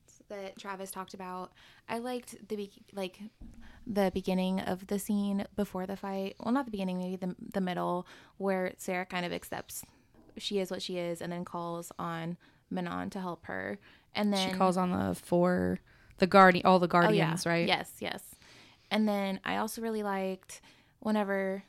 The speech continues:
Speaker 1: like, after Nancy walks on water and then you see the aftermath of the spell and, like, all the dead sharks on the beach and you're like,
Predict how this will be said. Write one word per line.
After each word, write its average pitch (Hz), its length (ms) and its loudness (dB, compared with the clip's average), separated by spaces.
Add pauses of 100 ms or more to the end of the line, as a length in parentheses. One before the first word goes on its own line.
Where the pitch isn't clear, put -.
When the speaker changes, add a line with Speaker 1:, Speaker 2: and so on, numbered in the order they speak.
Speaker 1:
like, 196 320 -6
after 196 320 -4
Nancy 208 380 -4
walks 190 320 -6
on 196 100 -4
water 185 440 -6
and 196 100 -4
then 190 100 -2
you 185 120 -4
see 185 300 -8
the 175 120 -4
aftermath 170 480 -6
of 175 80 -10
the 180 100 -6
spell 170 300 -4
and, 165 80 -6
like, 170 180 -10
all 170 120 -4
the 175 100 -6
dead 175 200 -6
sharks 170 360 -6
on 175 80 -8
the 170 80 -8
beach 175 340 -10
and 180 60 -8
you're 180 100 -6
like, 175 200 -10